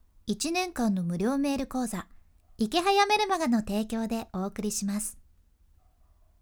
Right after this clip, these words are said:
夜の幸あれ子です。今回は、人生も喋りも楽しくする方法についてゆるっとお話ししますね。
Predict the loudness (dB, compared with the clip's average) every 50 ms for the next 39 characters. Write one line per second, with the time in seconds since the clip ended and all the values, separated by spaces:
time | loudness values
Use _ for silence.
0 | _ _ _ _ _ _ _ _ _ _ _ _ _ _ _ _ _ -4 -2 -2
1 | 0 0 0 0 0 -2 -4 -10 -20 _ _ _ -16 -12 -12 -10 -8 -8 -8 -8
2 | -8 -10 -12 -14 -14 -12 -10 -8 -6 -6 -6 -8 -8 -12 -20 -20 -20 -20 -20 -20
3 | _ _ -20 -20 -20 -20 -10 -4 -4 -4 -2 -2 -2 -2 -2 -2 -2 -2 -2 -4
4 | -6 -14 -20 -20 -20 -20 -20 -18 _ -2 -2 0 0 0 -2 -2 -4 -2 -2 0
5 | 2 2 2 0 0 -2 -4 -4 -4 -2 -2 0 0 -2 -2 -2 -2 0 0 0
6 | 0 -2 -2 -2 0 0 0 0 -2 -4 -6 -6 -6 -4 -4 -6 -6 -8 -10 -8
7 | -8 -8 -8 -8 -8 -8 -8 -6 -6 -6 -6 -8 -10 -8 -8 -8 -8 -10 -12 -14
8 | -14 -10 -8 -6 -6 -4 -6 -6 -8 -8 -8 -8 -8 -8 -12 -16 -10 -8 -6 -6
9 | -6 -6 -6 -8 -8 -10 -10 -10 -10 -10 -10 -10 -10 -10 -10 -12 -10 -10 -10 -8
10 | -8 -8 -8 -8